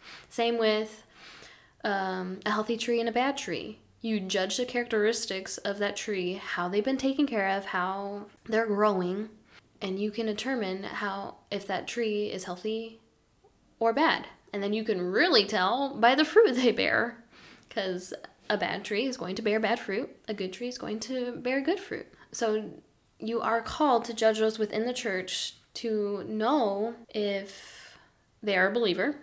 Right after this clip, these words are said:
to know if they're living their life in a man-, manner worthy of the gospel, because there's probably, there's a section in Philippians, in Ephesians,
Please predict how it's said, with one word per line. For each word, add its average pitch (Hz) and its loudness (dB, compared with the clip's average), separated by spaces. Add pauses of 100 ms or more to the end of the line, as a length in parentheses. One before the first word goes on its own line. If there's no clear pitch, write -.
(440)
to 220 2
know 214 2 (500)
if - -6 (100)
they're 202 0
living 208 2
their 208 0
life 202 -6
in 202 -6
a 190 -6
man-, 202 -6
manner 208 -2
worthy 196 -2
of 202 2
the 190 -6
gospel, 311 0 (500)
because 185 -8
there's 196 -4
probably, 208 -4 (560)
there's 190 -10
a 165 -8
section 196 -8
in 180 -10
Philippians, 311 6
in 190 -4
Ephesians, 285 6